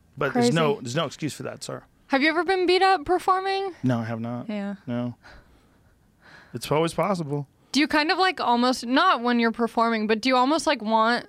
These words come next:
Speaker 2: a fight to initiate so
Speaker 1: No.
Speaker 2: you can, like, prove your skills?
Speaker 1: No, no,
Speaker 2: I do.
Speaker 1: no, no, no.
Speaker 2: <laughs>
Speaker 1: I
Speaker 2: I
Speaker 1: don't want anybody to get hurt.
Speaker 2: Oh my
Speaker 1: I
Speaker 2: gosh.
Speaker 1: just wanna have fun.
Speaker 2: I
Speaker 1: I
Speaker 2: almost got into a fight at the park.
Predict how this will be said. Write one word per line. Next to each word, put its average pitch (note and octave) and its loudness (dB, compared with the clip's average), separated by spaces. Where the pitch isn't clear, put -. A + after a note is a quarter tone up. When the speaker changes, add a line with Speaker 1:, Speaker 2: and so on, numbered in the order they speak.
Speaker 2:
a A#3+ 0
fight G#3+ 0
to - 0
initiate B3 4
so - -2
Speaker 1:
No. - -4
Speaker 2:
you B3+ -2
can, A#3 -2
like, G#3 -4
prove A3 -2
your G#3 -2
skills? - -8
Speaker 1:
No, C3+ 2
no, C3 0
Speaker 2:
I B3+ 2
do. A3 -2
Speaker 1:
no, A2 2
no, C#3 0
no. B2 0
Speaker 2:
<laughs> - -20
Speaker 1:
I C4+ 2
Speaker 2:
I G3+ 6
Speaker 1:
don't C#4 6
want F3+ 4
anybody B2 0
to - -4
get A2 -2
hurt. B2+ -4
Speaker 2:
Oh D4 2
my F4 2
Speaker 1:
I - 4
Speaker 2:
gosh. D4+ 2
Speaker 1:
just - -4
wanna A3 0
have E3+ -4
fun. F#3+ -6
Speaker 2:
I C4+ 2
Speaker 1:
I - 4
Speaker 2:
almost F4+ 2
got C#4+ 4
into C#4 0
a B3+ 2
fight B3 2
at A#3 -4
the A3+ 0
park. - -4